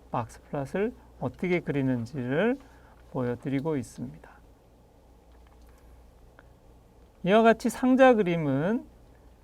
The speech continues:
범주형 자료에 있어서 범주형 데이터들이 해당하는 범주에서 값들이 어떻게 분포해 있는지를 상대적으로 비교해 볼 수 있는 중요한 장점을 가지고 있습니다.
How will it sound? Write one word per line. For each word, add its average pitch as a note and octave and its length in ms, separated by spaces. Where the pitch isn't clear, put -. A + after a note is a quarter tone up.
범주형 G3 580
자료에 C3+ 460
있어서 C#3 680
범주형 D3 560
데이터들이 C#3+ 840
해당하는 A3+ 500
범주에서 C#3 600
값들이 D#3+ 460
어떻게 C3 500
분포해 E3 580
있는지를 B2 720
상대적으로 F3+ 640
비교해 C3+ 400
볼 C#3 220
수 C#3 160
있는 D3+ 320
중요한 D3 560
장점을 C#3+ 580
가지고 A#2 400
있습니다. - 560